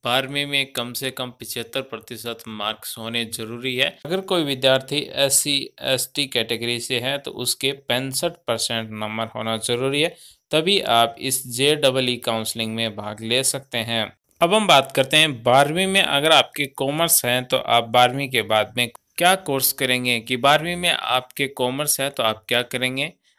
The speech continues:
आप बीकॉम कर सकते हैं, बीकॉम करने के बाद में एमकॉम कर सकते हैं, सीए कर सकते हैं, तो आपको अच्छी नौकरी मिल सकती है। अगर कोई विद्यार्थी बारहवीं पास तक ही रहता है, मान लीजिए उसको आगे कोई कोर्स नहीं करना चाहता है,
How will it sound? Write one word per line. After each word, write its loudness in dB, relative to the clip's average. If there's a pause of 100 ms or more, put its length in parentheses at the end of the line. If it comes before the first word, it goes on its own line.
(160)
आप 0
बीकॉम -2
कर -4
सकते -6
हैं, 0 (140)
बीकॉम 0
करने 0
के 2
बाद 2
में -2
एमकॉम -4
कर -6
सकते -4
हैं, 0
सीए 2
कर -6
सकते -4
हैं, -4
तो -6
आपको -6
अच्छी -10
नौकरी -8
मिल -6
सकती -4
है। 2
अगर 4
कोई 2
विद्यार्थी 4
बारहवीं 4
पास 6
तक 0
ही 4
रहता 4
है, 4
मान 6
लीजिए 2
उसको -2
आगे 4
कोई 0
कोर्स -2
नहीं 0
करना 4
चाहता 2
है, -2